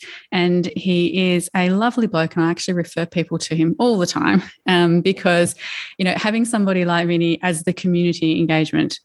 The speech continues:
um, is a really good idea because he's, uh, really relaxing and calming for, for people who, um, might be a bit nervous about having someone in the house. And so I've, I, um, often recommend Vinny for that. Uh, so Vinny, tell us about your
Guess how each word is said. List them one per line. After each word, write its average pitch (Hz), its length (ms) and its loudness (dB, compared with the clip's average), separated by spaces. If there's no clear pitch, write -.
um, 160 320 0
is 165 340 -2
a 180 80 -4
really 175 280 0
good 156 180 -4
idea 143 340 -4
because 160 680 -4
he's, 160 440 -2
uh, - 240 -4
really 185 720 0
relaxing 185 680 2
and 175 140 2
calming 170 500 2
for, 160 640 -2
for 185 140 -2
people 170 340 -2
who, 160 360 -2
um, 160 340 -4
might 214 220 2
be 208 80 2
a 185 40 2
bit 165 120 0
nervous 165 320 0
about - 160 -4
having 170 180 -2
someone 160 260 0
in 156 60 2
the 156 80 0
house. 175 300 -8
And 165 100 -6
so 170 100 -6
I've, 156 180 -6
I, 165 320 -2
um, 170 200 2
often 170 280 0
recommend 160 400 2
Vinny 160 180 2
for 160 160 -4
that. 165 320 -4
Uh, 254 120 0
so 262 160 0
Vinny, 277 240 0
tell 269 280 0
us 330 180 -2
about 202 540 0
your 190 460 0